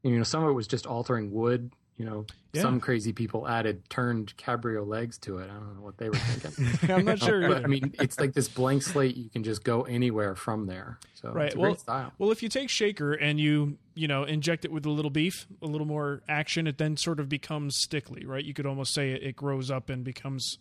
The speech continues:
Speaker 2: Mission style or Stickley style, where it's a little bit more masculine. Uh, you're using maybe, uh, quarter sawn white oak or something for, for the, the lumber. And then you could take something like that and watch Stickley and Mission style evolve, give it a little Asian influence,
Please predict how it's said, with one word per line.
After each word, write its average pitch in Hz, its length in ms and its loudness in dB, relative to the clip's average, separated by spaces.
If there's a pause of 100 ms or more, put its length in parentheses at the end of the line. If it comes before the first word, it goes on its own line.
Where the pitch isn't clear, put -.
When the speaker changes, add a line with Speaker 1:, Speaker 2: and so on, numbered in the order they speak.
(120)
Speaker 2:
Mission 151 600 0
style 120 420 0
or 123 60 -6
Stickley 139 440 -6
style, 120 440 -4 (260)
where 143 80 -4
it's 139 100 -2
a 156 40 -2
little 160 160 2
bit 160 80 0
more 147 160 0
masculine. 139 840 0
Uh, 131 200 -4
you're 131 200 -4
using 139 400 0
maybe, 131 560 -4
uh, 123 200 -8
quarter 147 280 -4
sawn 135 320 -2
white 135 220 -2
oak 139 200 -2
or 151 60 -4
something 135 320 -4
for, 131 320 -6
for 135 200 -6
the, 123 280 -6
the - 100 -8
lumber. 131 440 -2 (360)
And 151 120 0
then 208 160 6
you 208 100 2
could 175 120 4
take 190 200 0
something 175 280 0
like 151 180 -2
that 175 240 0
and 143 140 -2
watch 143 440 -2
Stickley 156 560 0
and 135 80 -2
Mission 170 280 0
style 139 440 -4
evolve, 143 540 0 (320)
give 160 160 4
it 190 60 4
a 190 40 6
little 175 240 4
Asian 156 280 2
influence, 139 640 0